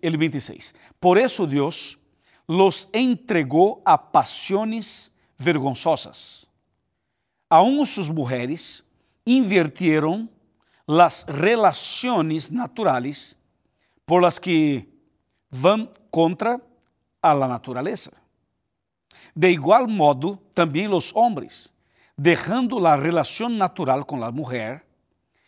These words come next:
se encendieron en sus malos deseos, los unos con los otros, cometiendo infamias hombres con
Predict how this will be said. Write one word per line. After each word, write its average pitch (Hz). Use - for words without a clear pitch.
se 208
encendieron 208
en 151
sus 127
malos 202
deseos, 135
los 170
unos 226
con 143
los 143
otros, 165
cometiendo 190
infamias 240
hombres 233
con 226